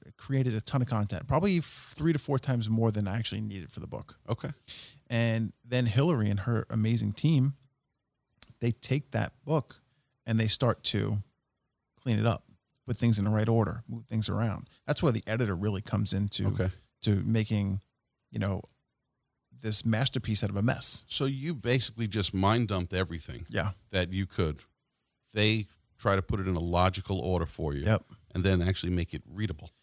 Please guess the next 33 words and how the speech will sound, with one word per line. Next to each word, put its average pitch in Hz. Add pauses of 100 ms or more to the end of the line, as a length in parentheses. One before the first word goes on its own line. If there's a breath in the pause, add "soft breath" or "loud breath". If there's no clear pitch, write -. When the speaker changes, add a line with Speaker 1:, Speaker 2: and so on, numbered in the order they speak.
(160)
Speaker 1:
Yeah. 101
So 107
they 117
edited 135
the 117
book 110 (240)
twice - (300)
before -
Speaker 2:
Okay. 101
Speaker 1:
it -
came 104
back 104
to -
me. - (340)
Speaker 2:
For 101
your 95
final 87
edit. - (180)
Speaker 1:
Right. 98
So 101
n-, 101 (160)
then 117
I 117
ed-, 110
so 117
round 123
three 135
edits 127
was 101
me. 110 (340)
All 110
right. 113
So 107